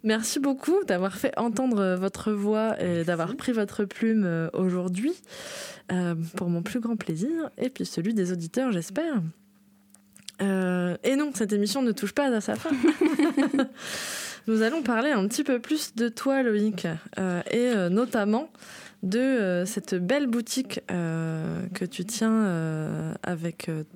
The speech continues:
Speaker 1: ton associé.
Speaker 2: Benjamin, ouais.
Speaker 1: Euh, dans, dans Compiègne, rue Jeanne d'Arc, hein, c'est ça ?
Speaker 2: C'est ça, absolument.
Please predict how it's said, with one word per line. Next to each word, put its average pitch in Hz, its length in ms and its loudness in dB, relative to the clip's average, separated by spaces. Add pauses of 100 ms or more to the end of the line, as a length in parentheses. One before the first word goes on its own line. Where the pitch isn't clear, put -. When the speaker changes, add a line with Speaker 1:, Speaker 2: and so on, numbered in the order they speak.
(200)
Speaker 1:
ton 180 100 0
associé. 175 640 -2
Speaker 2:
Benjamin, 117 460 -4
ouais. 147 140 -4 (120)
Speaker 1:
Euh, 160 680 -2
dans, 170 300 0
dans 196 160 0
Compiègne, 214 500 0
rue 214 140 4
Jeanne 214 200 2
d'Arc, 240 280 -2
hein, 240 220 0
c'est - 140 -20
ça ? - 140 -4
Speaker 2:
C'est 262 80 -4
ça, - 220 -4
absolument. 123 460 0